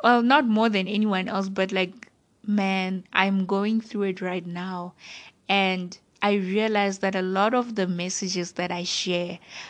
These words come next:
I share because I'm literally going through the thing right now,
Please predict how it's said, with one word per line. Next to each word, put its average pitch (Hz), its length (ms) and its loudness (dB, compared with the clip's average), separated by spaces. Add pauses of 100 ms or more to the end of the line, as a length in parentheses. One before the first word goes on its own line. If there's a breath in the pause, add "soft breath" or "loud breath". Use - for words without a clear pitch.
(120)
I 180 120 2
share 190 680 2
because 190 400 0
I'm 170 200 0
literally 196 560 -4
going 196 420 2
through 185 580 -6 (380 loud breath)
the 185 140 0
thing 196 360 -2
right 180 220 -2
now, 180 320 -4